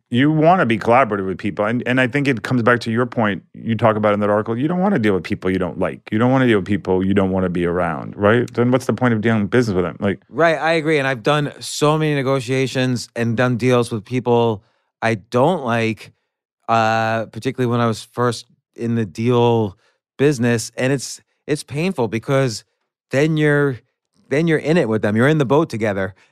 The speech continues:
Speaker 2: and you
Speaker 1: Yeah.
Speaker 2: might be on that ocean for a long time in, in a, in a leaky boat, and you need to enjoy each
Speaker 1: Yeah.
Speaker 2: other. So, you know, you don't need to, like, love each other, but you need to respect and, and, and be able to work together.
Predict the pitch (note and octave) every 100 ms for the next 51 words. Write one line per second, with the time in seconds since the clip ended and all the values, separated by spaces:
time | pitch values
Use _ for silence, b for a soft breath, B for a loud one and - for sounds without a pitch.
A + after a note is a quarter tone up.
0 | _ C3 C3 B2+ - D3 D3+ C3+ C3+ C3+
1 | C3+ B2+ C3+ C3+ B2+ A#2 A#2+ A#2 C3 B2+
2 | C#3+ C#3+ A#2+ A2+ A#2+ A#2+ B2 B2 A#2 A#2+
3 | B2 B2+ G#2+ D#3 A2+ G#2+ C3 C3+ C#3 C#3
4 | C3+ A#2 - C3+ B2+ A2+ - A#2+ C#3 C#3+
5 | G#2 F#2+ G2 F#2+ F2+ b _ - C3 C#3+
6 | F#3 F#3 G3+ G3 E3 D#3 C3+ A2 A#2+ D3+
7 | C3+ C3+ A#2+ A2+ A#2 B2+ C3 B2+ A2+ G2
8 | A2+ - B2+ B2 - A2 A#2 G#2+ A#2 A2
9 | G#2+ F2+ A2+ G#2+ A2+ G#2 G#2+ A#2 G#2 A2
10 | C#3 A#2 F#2